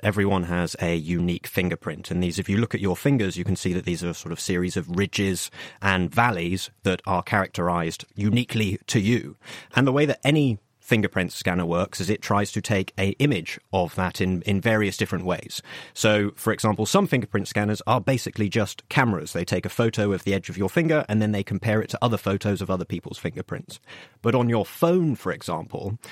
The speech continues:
most phones use something called a capacitance scanner. And what this is, is it's loads of little squares in a grid that when you put your finger on them, they produce a little current.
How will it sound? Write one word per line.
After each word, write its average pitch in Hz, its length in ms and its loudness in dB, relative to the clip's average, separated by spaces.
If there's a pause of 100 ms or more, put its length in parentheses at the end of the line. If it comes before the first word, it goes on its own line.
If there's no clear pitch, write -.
(140)
most 151 320 2
phones 113 440 0
use 110 180 0
something 101 260 -2
called 90 200 -4
a - 20 -6
capacitance - 760 -4
scanner. - 520 -4 (340)
And 107 200 2
what 110 80 0
this 101 180 0
is, 147 220 4
is 98 100 -2
it's 107 180 -4
loads 143 400 2
of 123 120 -2
little 113 220 0
squares 104 680 -2 (140)
in 101 160 4
a 92 160 2
grid 90 360 -2 (140)
that 104 220 0
when 107 120 2
you 110 100 2
put - 160 -6
your 95 140 0
finger 170 360 2
on 90 140 0
them, 131 260 0
they 101 120 2
produce 113 380 -2
a 104 100 2
little 117 300 0
current. 101 480 0